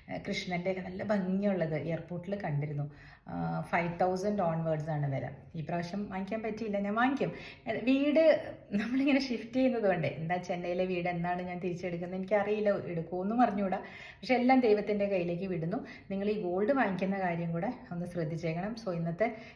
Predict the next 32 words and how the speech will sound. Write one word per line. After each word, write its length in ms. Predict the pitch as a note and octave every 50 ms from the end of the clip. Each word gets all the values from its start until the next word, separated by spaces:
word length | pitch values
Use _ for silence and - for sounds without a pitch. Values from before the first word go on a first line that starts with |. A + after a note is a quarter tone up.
| - -
ടേക്ക് 300 | - G#3 G3+ G#3 - G#3
അവേ 120 | G#3 G#3+ A3
എന്താന്ന് 340 | G#3 F#3+ F#3 F3+ F3+ F3+ F3+
പറഞ്ഞാൽ, 300 | F3 F3 E3+ E3 E3 F#3 A3+ B3+ - - - - - - - -
ആ, 80 | - D#3+ D#3 D3+
മിന്നുന്നതെല്ലാം 580 | F3 G3+ A3 A#3+ B3 C4 D4+ D#4 B3+ G#3+ A3+ A#3+
പൊന്നുമല്ല 440 | A#3 F3 D#3 D#3+ F#3 F#3 D#3 C#3+ C#4+ D4+ - - - -
<laughs> 260 | G3+ G#3+ G3+ - F#3
എന്നുള്ളത് 380 | G3+ G3 G3+ G#3 G3+ G3+ G3+ G#3 G#3
ടേക്ക് 260 | G3 F3+ F3 F3 F#3
അവേ 120 | F#3 F#3 G3
ഞാൻ 160 | G3 F#3+ F#3+
പറയണമെന്ന് 420 | F#3 F3+ E3 D#3+ D#3+ E3 E3 F3 E3+
ആലോചിച്ചു 320 | D#3 D3+ D3+ D3 D3 -
കേട്ടോ. 180 | D#3 D3 D#3 D3+ C#3+ -
കാരണം 420 | E3+ E3 D#3 D#3 D#3 D#3 E3 F3 D3 - - - - - - - - - - - - -
മി-, 240 | F#3 F3+ F3 F3 E3+ F3 F#3
ഈ, 80 | F#3+ G3+ G#3+ A3+ A3+ - G#3
ഈ, 100 | G#3+ A#3+ B3+ C4 C4 B3+ - - - - - -
ആ, 80 | - D#3 D#3 D3+ D3+ D3 D3 D3+ F3+
രീതിയിൽ 340 | F3 F3 D#3+ E3+ E3+ E3+ F3 F3+
നമ്മൾ 240 | F#3 F3+ E3+ E3+ E3+ E3+ E3+ E3+
ഗോൾഡ് 460 | D#3+ D#3 D#3 D#3+ D#3+ E3 D#3 F3 F3 F3 - -
ധരിച്ച് 340 | F3 E3+ D3 D3+ D#3 - F3
കല്യാണം 380 | D#3+ E3+ D#3+ D3+ D#3 D#3 E3 E3
കഴിച്ച 220 | E3 D#3 D3+ - D#3+
ഒരു 120 | D#3 D#3+
കുട്ടിക്ക്, 400 | D#3 E3+ D3 D3 D#3+ C#3+ D3 F#3+ G#3 - - - - - - _ _ _ _ _ -
അതായത് 220 | F3 F3+ G#3 D4+ F4 - -
പത്ത് 240 | B3+ A#3+ - - D4+
പവൻ 180 | C4+ C4+ C4 B3+
ഉണ്ടായിരുന്നു, 340 | A3 F3 D#3 D3+ D3+ E3+ A#3